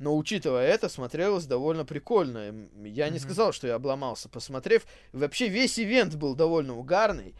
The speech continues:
Speaker 1: Э, я знаю, многие жаловались у нас на Рен-ТВ на Валуева, как он комментировал. Я смотрел на английском, потому что комментаторы были. Оцени набор, Саня, комментаторы.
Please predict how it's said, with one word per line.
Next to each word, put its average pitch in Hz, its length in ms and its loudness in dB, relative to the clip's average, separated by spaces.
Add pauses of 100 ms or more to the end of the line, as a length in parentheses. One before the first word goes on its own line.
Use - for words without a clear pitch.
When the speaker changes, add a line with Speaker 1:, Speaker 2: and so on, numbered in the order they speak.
(440)
Speaker 1:
Э, 117 280 -2
я 151 160 4
знаю, 196 300 0
многие 180 320 0
жаловались 170 520 2
у 156 40 -8
нас 139 340 -6
на 139 220 -4
Рен-ТВ 143 420 0
на 135 100 -4
Валуева, 165 500 0
как 107 180 -12
он 117 100 -6
комментировал. 117 560 -8
Я 135 180 0
смотрел 196 380 -4
на 180 120 0
английском, 160 600 -6
потому 160 360 -4
что - 160 -8
комментаторы 147 680 0
были. 123 260 -4
Оцени 160 380 -6
набор, 160 360 -4
Саня, 107 320 -10
комментаторы. 120 680 -12